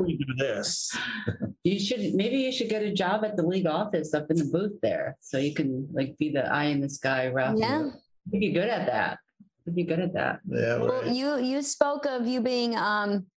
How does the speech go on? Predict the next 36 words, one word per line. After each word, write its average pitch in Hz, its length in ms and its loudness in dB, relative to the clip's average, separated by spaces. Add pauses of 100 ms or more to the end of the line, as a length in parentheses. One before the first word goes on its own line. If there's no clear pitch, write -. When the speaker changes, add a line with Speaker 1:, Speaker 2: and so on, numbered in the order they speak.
(120)
Speaker 3:
Techno-, 233 580 0
technologically 233 880 0
advanced 208 640 0
here. 208 360 0 (240)
I 226 120 4
know 247 160 0
the 247 100 0
last 247 380 0
time 311 180 2
we 294 80 2
had 269 220 0
you 254 100 2
on 277 220 0
last 214 340 0
year, 202 180 0
Terry, 196 520 0 (260)
uh, 202 240 0 (260)
Trey 262 300 0
White 247 520 2 (180)
was 233 180 2
giving 247 240 2
you 240 100 2
a 226 40 0
hard 233 340 0
time 233 300 0
about 208 240 0
your 196 160 0
iPhone 208 580 2
skills. 185 640 -2
So 196 520 0 (400)
how 240 280 0
are 254 180 0
they 240 200 0
one 226 260 0
year 220 180 0
later? 202 480 0